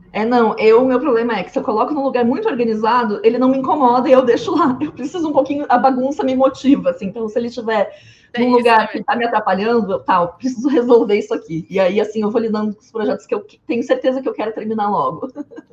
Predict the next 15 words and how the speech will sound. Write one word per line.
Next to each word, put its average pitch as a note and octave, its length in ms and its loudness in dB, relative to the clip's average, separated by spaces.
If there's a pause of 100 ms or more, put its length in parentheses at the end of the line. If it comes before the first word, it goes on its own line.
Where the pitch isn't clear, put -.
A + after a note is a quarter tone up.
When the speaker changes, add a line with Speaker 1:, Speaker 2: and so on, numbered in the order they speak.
(440)
Speaker 2:
Entendi. - 440 -20 (340)
Olha A#3 100 -10
como C4+ 140 -16
é C4 60 -12
que B3 340 -20 (100)
o F#3+ 40 -8
artesanato F#3 680 -12
mexe F#3+ 320 -14
com E3 460 -20 (300)
essas F#3 260 -12
questões, F#3 420 -18
né, E3 120 -16
de D3+ 160 -14
autoconhecimento, F#3 680 -12
personalidade. F3+ 840 -10